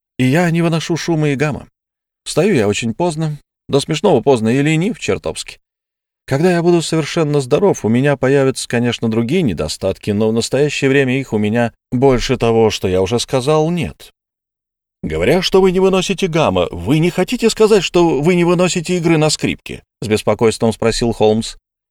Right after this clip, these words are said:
«Это зависит от исполнения», — ответил я.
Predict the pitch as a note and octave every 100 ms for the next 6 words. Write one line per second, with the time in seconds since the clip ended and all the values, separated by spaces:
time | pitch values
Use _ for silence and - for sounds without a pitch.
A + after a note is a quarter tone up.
0 | _ _ _ _ _ - F#2+ A2+ B2+ B2
1 | A2+ B2 B2+ - C#3 C#3 C#3+ - D#3 F3
2 | A2 D#2 D#2 F2+ A#2 A2+ G#2+ A2 G#2+ G#2